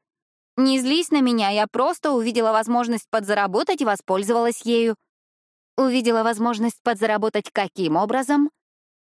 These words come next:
Такое чувство, будто все говорят на языке, который я не могу понять. Я поворачиваюсь к Скайлор, но она жестом приказывает Куин замолчать. «Можете вы?» Паника перекрывает моё дыхание, когда песня подходит к концу,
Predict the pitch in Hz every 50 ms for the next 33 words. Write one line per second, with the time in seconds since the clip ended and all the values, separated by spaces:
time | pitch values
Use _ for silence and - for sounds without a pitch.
0 | _ _ _ _ _ _ _ - 226 202 - 190 175 160 147 - - 262 240 -
1 | - 160 151 160 156 - - 175 - - - 233 196 156 156 160 170 170 160 -
2 | 180 175 165 160 151 160 156 - 233 277 - 214 - - 196 185 170 160 139 147
3 | 151 202 254 262 254 202 160 170 170 185 - 214 226 220 202 170 151 - - _
4 | _ _ _ _ _ _ _ _ _ _ _ _ _ _ _ _ - 220 247 254
5 | - 233 214 208 208 196 190 - 202 185 180 165 - - - - - - 185 160
6 | 151 156 196 254 285 294 - - _ _ _ _ _ _ - 277 285 269 262 262
7 | 254 240 214 220 240 254 - 320 302 285 - - - 208 202 190 190 185 180 170
8 | - - - 175 170 175 185 196 220 214 208 208 - - - 147 - _ - _
9 | _ _ _ _ _ _ _ _ _ _ _ _ _ _ _ _ _ _ - -
10 | 233 233 233 240 285 302 302 277 - 233 233 190 190 185 165 - - _ _ _
11 | _ _ _ _ _ _ _ _ _ _ _ _ _ _ _ _ - 214 208 208
12 | 208 185 - 190 180 - - 185 180 - - 185 175 170 160 156 156 - 165 160
13 | 160 156 156 156 - 175 190 202 190 175 156 147 - 151 156 147 147 - - 175
14 | 180 - - 165 151 - 151 - - 170 160 156 - - - - 156 156 151 -
15 | - 196 233 247